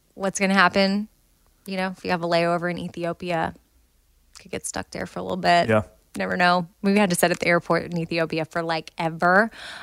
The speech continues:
Speaker 1: Um, pack early. Get, like I said, with your list that they give you. I'm sure your church is pretty organized with it, and they have a packing list.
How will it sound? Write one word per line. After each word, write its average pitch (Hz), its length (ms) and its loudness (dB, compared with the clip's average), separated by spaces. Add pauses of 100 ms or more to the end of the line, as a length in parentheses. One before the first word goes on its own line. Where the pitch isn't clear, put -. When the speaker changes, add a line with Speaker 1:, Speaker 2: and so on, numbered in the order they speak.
(140)
Speaker 1:
Um, 196 480 6 (580)
pack 220 320 4
early. 214 500 6
Get, 196 240 2
like 196 200 4
I 190 60 6
said, 180 280 4
with 175 200 -2
your 175 120 0
list 180 380 2
that 196 100 -2
they 196 100 4
give 170 260 2
you. 214 200 4
I'm 202 120 2
sure 180 200 0
your 175 140 -2
church 175 300 -2
is 165 120 -4
pretty 170 180 -4
organized 233 540 4
with 220 160 2
it, 208 180 4
and 190 80 0
they 180 80 4
have 175 220 4
a 170 40 -2
packing 190 380 4
list. 233 380 2